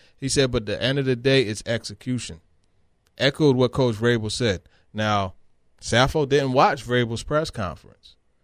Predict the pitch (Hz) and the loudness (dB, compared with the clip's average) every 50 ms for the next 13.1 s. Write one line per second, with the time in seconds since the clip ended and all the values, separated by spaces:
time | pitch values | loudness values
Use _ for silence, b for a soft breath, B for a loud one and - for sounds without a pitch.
0 | _ _ - - - 131 127 - - 147 156 - - - 143 - - 196 220 208 | _ _ -4 0 2 2 2 4 4 2 2 2 0 -6 -6 -6 -4 -4 -4 -4
1 | 151 110 90 - _ - 107 104 - - 139 120 - 135 135 131 - - 131 131 | -4 -6 -8 -10 _ -20 -20 -14 -8 -6 -6 -2 -2 0 0 0 0 -2 -2 -2
2 | 127 123 117 - - - 120 135 127 120 120 127 123 120 113 - - - 127 143 | -2 -2 -6 -8 -8 -6 -4 -4 -4 -4 -8 -6 -6 -6 -6 -4 -2 0 0 0
3 | 165 208 175 127 113 107 104 110 - 123 120 110 - 113 123 123 117 - - 117 | 0 0 -2 -4 -4 -4 -4 -8 -8 -10 -10 -8 -6 -4 -4 -4 -4 -4 -6 -6
4 | 107 - _ _ _ _ _ _ _ _ _ _ _ _ _ - 165 165 113 - | -6 -8 _ _ _ _ _ _ _ _ _ _ _ _ _ -6 -4 -4 -4 -6
5 | - 113 127 117 127 127 127 123 113 127 117 - - - 185 190 - - _ _ | -8 -8 -4 0 2 2 4 2 2 -2 -6 -8 -10 -10 -10 -10 -10 -14 _ _
6 | _ _ _ _ - - 127 127 123 - - 127 147 185 202 190 175 - - 170 | _ _ _ _ -4 0 0 2 0 2 4 4 4 4 4 2 -2 0 0 2
7 | 156 156 156 180 185 170 147 131 - - - _ - 131 160 202 180 147 135 143 | 2 4 6 6 6 6 6 2 0 -4 -6 _ 0 2 4 4 4 4 6 8
8 | 147 151 151 - - - - - _ _ _ _ _ _ _ _ _ _ - 117 | 8 8 6 4 0 -6 -12 -12 _ _ _ _ _ _ _ _ _ _ -6 0
9 | 127 139 147 147 143 135 127 139 139 135 135 131 131 123 120 - - - 120 123 | 2 2 4 4 2 2 2 2 4 4 4 4 4 2 0 -2 -4 -4 -2 -2
10 | 123 123 127 131 123 120 110 110 - - - - - - - _ _ _ _ - | -2 -2 -2 -4 -6 -8 -8 -8 -10 -10 -10 -10 -12 -12 -14 _ _ _ _ -6
11 | 117 117 120 127 135 147 156 160 156 147 151 151 151 147 143 - - 139 135 - | -6 -4 -2 0 2 2 2 2 2 2 4 6 6 6 4 2 2 2 2 0
12 | - 139 120 113 104 110 117 117 117 104 104 104 101 101 95 90 87 - - 87 | -2 -6 -6 -4 0 2 2 4 4 2 2 2 2 0 0 -4 -6 -10 -12 -14
13 | 80 76 | -14 -14